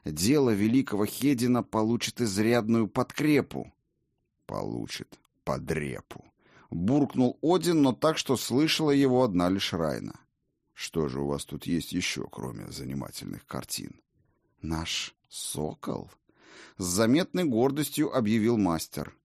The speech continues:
«Сокол — зримая манифестация познавшего тьму».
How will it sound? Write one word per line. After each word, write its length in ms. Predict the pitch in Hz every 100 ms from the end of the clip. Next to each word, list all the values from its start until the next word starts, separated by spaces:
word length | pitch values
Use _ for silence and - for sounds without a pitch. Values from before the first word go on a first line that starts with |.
| _ _ _
«Сокол — 640 | - - 160 190 - 67 - - _ _ -
зримая 580 | 80 87 101 180 170 165
манифестация 840 | 151 135 131 123 - 110 - 139
познавшего 640 | - 131 107 87 - 107 113
тьму». 420 | - 87 65